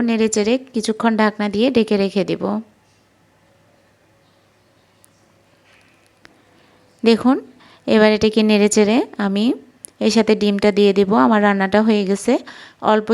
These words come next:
সময় লাগে, আপনারা চাইলে আরেকটু সেদ্ধ করেন, কিন্তু আমি এর থেকে বেশি সেদ্ধ করব না। এখানে গাজর, বরবটি সবগুলো এভাবে খাওয়া যাবে, আর এতে হেলদিও হবে। এটাকে ভালো করে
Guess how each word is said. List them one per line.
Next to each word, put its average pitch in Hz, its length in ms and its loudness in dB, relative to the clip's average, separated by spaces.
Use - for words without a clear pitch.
সময় 208 320 -2
লাগে, 202 260 -4
আপনারা 208 300 -4
চাইলে 208 240 -2
আরেকটু 208 240 -2
সেদ্ধ 208 200 -2
করেন, 220 220 -2
কিন্তু 220 240 0
আমি 208 220 0
এর 220 140 -2
থেকে 226 140 0
বেশি 214 260 2
সেদ্ধ 214 180 -2
করব 208 180 0
না। 226 80 -2
এখানে 208 220 0
গাজর, 208 380 0
বরবটি 196 420 0
সবগুলো 208 420 -2
এভাবে 196 220 0
খাওয়া 202 280 -2
যাবে, 196 200 -2
আর 196 140 -4
এতে 214 160 -2
হেলদিও 202 460 0
হবে। 190 220 -2
এটাকে 226 220 0
ভালো 214 180 0
করে 214 160 0